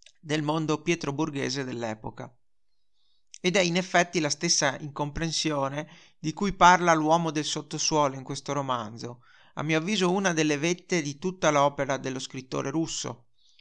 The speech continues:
anche per il valore emblematico che assume per delineare in profondità la sua poetica e il suo pensiero filosofico, che viene esplicitato con chiarezza nella prima parte del libro.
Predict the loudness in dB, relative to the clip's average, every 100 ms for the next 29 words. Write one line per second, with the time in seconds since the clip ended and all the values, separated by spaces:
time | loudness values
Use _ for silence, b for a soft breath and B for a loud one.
0 | b -2 0 0 0 0 2 4 4 4
1 | 2 0 0 2 0 -2 -6 -6 -6 -6
2 | -4 -6 -8 -10 b b b -8 -4 -2
3 | 0 2 4 4 4 -2 -4 -4 -4 -4
4 | -2 -2 -2 -4 0 0 2 2 2 0
5 | -6 -8 -8 -6 -6 -4 -4 -4 -2 -4
6 | -4 -4 -6 -8 -8 -6 -6 -8 -10 -10
7 | -12 _ _ _ _ _ _ _ _ _
8 | _ B B B -6 0 4 2 2 -2
9 | -2 4 4 4 -2 -4 0 0 -2 -6
10 | -8 -8 -8 -6 -6 -4 -4 -4 0 -2
11 | -2 -10 -10 -10 -10 -10 -12 -14